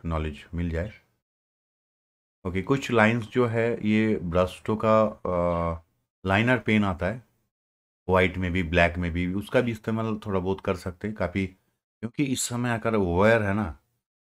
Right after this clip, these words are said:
थोड़ा भी मोटा हो जाता है, तो आपके पेंटिंग बहुत ख़राब होने के चांसेस होते हैं, मतलब उसकी पर्सपेक्टिव ख़त्म हो जाता है।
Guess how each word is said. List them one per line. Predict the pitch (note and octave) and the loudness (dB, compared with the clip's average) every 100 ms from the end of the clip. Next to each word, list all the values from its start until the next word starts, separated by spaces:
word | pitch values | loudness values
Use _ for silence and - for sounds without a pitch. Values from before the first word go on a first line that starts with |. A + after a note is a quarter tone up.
| _ G#2+ | _ 2
थोड़ा | A#2 | 4
भी | A2+ A2+ | 4 4
मोटा | G#2+ F#2 G#2+ | 2 2 0
हो | F#2+ F#2+ | 0 0
जाता | F2+ E2 F2 | -2 -2 -6
है, | |
तो | E2+ | -2
आपके | F2 E2+ F2 | -4 -4 -6
पेंटिंग | E2+ E2+ D#2+ F2+ | -4 -4 -4 -6
बहुत | E2+ F2+ - | -4 -6 -6
ख़राब | D#2+ E2+ E2+ | -4 -2 -2
होने | E2 D#2+ | -4 -8
के | D#2+ | -10
चांसेस | D2+ D2 D#2 | -12 -14 -14
होते | D2 C#2+ C#2 | -14 -14 -16
हैं, | - _ _ _ _ _ - | -16 _ _ _ _ _ -4
मतलब | E2+ E2+ | 0 -2
उसकी | D#2+ - | -2 -8
पर्सपेक्टिव | E2+ E2+ - E2+ F2 E2+ | -4 -6 -4 -6 -6 -8
ख़त्म | - E2+ F2+ | -6 -4 -2
हो | D#2 | -4
जाता | C#2+ | -6
है। | - | -10